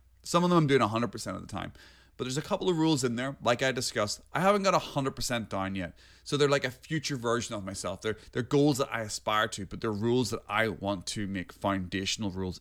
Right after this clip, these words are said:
in my life. My challenge for you now is to go out and write out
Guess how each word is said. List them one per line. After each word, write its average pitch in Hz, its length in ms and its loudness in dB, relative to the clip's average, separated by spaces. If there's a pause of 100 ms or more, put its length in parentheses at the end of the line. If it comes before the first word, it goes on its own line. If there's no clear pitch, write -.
in 92 180 -8
my 85 220 -4 (220)
life. 85 360 -4 (320)
My 123 120 0
challenge 139 680 4
for - 160 -4
you 127 180 4
now 143 220 8
is 127 500 0
to 127 120 -6
go 143 280 8
out 135 200 6
and 113 480 0 (300)
write 131 240 6
out 127 200 6